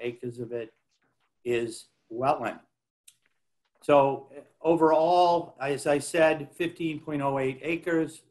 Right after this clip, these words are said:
five point three acres of wetland. Um, our proposed open space constitutes just over seventy-four percent of the total project site.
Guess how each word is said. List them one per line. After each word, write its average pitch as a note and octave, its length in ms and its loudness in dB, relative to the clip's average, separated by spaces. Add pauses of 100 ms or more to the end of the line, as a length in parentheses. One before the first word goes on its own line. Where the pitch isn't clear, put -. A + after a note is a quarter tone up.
(120)
five C3+ 400 -2
point C3+ 400 -6
three C#3 240 -6
acres B2+ 560 -4
of A2+ 160 -18
wetland. C#3 480 -2 (500)
Um, A2+ 380 -8 (240)
our A#2 140 -2
proposed C3 580 0
open D3 320 2
space C3 460 -2
constitutes B2+ 840 -4
just C3 420 -6
over B2+ 320 -2
seventy-four B2+ 760 -2
percent B2 560 -4 (480)
of A#2 160 -4
the A#2 80 -4
total A#2+ 340 0
project A#2 600 -2
site. G#2+ 400 -2